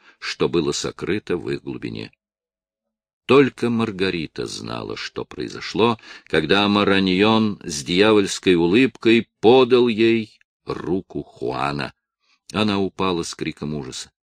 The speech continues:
Когда она очнулась, Эндема давно уже бросил в море немой знак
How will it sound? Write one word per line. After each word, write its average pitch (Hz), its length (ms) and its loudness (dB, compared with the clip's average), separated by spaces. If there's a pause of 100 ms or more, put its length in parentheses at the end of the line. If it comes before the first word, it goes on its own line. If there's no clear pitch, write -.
(340)
Когда 76 280 -2
она 71 160 -6
очнулась, - 680 -6 (260)
Эндема 113 640 2
давно 110 400 0
уже 87 220 0
бросил 82 520 0
в 73 140 -6
море 87 400 -2
немой 78 320 -4
знак 73 680 -6